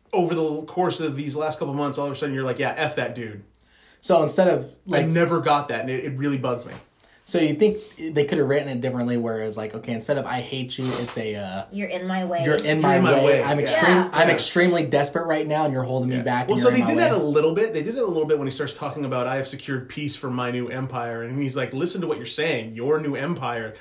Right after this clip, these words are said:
Speaker 1: This isn't, you know, this isn't you. This isn't what we've taught you. This isn't who you're supposed to be." And then he starts,
Speaker 2: Yeah.
Speaker 1: you know, touting all that, you know,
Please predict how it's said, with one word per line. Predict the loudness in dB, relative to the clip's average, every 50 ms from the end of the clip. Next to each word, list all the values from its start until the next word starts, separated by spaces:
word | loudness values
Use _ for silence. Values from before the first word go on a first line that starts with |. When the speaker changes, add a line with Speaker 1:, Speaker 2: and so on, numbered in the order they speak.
| -18 _ -10
Speaker 1:
This | -8 -6 -4
isn't, | -4 -4 -4 -4 -4
you | -2
know, | -2 -2 -2
this | -2 -2 -4
isn't | -4 -4 -4 -4
you. | -4 -4 -2 -2
This | -2 -4 -4
isn't | -4 -4 -6 -4 -4
what | -2 -4 -4 -4 -8 -16 -20 _ -6
we've | -6 -6 -6 -6
taught | -6 -4 -2 0 0 0 -2
you. | -2 -4 -4
This | -4 -4 -4
isn't | -6 -6 -6 -6 -6
who | -6 -6
you're | -6 -6
supposed | -6 -6 -6 -6 -8
to | -8
be." | -6 -4 -2 0 0 0 0 -2 -4 -6 -10 -14 -8
And | -4
then | -2 0
he | 0
starts, | 0 0 0 -2
Speaker 2:
Yeah. | -2 -2 -4
Speaker 1:
you | -4
know, | -6
touting | -4 -4 -4 -4 -4 -2
all | -4 -2 -2
that, | -2 -4 -4 -4
you | -4
know, | -4 -4 -6